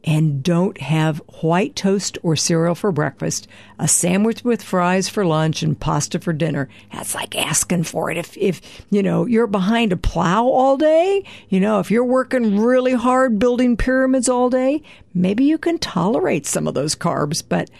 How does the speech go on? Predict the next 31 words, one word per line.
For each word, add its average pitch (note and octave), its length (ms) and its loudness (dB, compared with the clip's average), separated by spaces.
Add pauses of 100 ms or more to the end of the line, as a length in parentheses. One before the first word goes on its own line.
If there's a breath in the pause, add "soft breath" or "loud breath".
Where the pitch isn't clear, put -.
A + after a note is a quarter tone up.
(340 loud breath)
I A3+ 140 -2
don't C4 220 0
know D#3 200 0
anybody F3+ 640 0 (200 soft breath)
who's - 320 -2
active E3 420 -4
like D#3+ 240 -4
that - 260 -8
today. D#3 460 -2 (320 soft breath)
No E3+ 400 4
one E3 420 0
feels F3+ 560 0
great D3 600 -2 (300 soft breath)
eating D#3+ 340 2
like C#3+ 340 -2
that. - 240 -8 (300)
You E3+ 100 0
know, E3 120 0
so B3+ 180 -2
it's C#4 160 -2
the D4 100 -4
type F3 360 -4
of - 160 -6
carbs. - 460 -8 (260 loud breath)
You A3+ 120 0
want B3 120 0
to B3+ 100 0
reduce G#3 540 0
your E3+ 240 0 (180 loud breath)
intake F3+ 520 0 (100)
of F3 160 -4